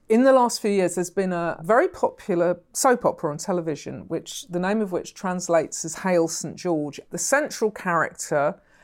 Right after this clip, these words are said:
is somebody doing good works. You could almost say a holy man, perhaps, whose name is George. It's set in the favelas, and it seems to be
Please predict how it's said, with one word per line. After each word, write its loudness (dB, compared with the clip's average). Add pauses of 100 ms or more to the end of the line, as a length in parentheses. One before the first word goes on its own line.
(260)
is 2
somebody 2
doing 2
good -2
works. -2 (180)
You -6
could -6
almost -4
say 0 (260)
a 4
holy 4
man, 2
perhaps, -10 (320)
whose 4
name 6
is -2
George. -2 (260)
It's -6
set 2
in 0
the -6
favelas, 2 (100)
and -4 (180)
it -8
seems 0
to -4
be 0